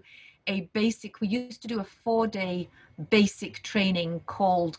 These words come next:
Carers Autism Support Training, which was run by Carers Link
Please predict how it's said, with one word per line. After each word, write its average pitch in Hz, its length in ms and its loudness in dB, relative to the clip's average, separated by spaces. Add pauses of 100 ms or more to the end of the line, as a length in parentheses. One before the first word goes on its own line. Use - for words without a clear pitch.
Carers 190 540 -2
Autism 180 500 -8
Support - 460 -8
Training, 104 420 0 (640)
which - 480 -6 (140)
was 185 380 -4
run 185 400 4
by 170 420 2 (200)
Carers 185 500 -2
Link 214 420 -2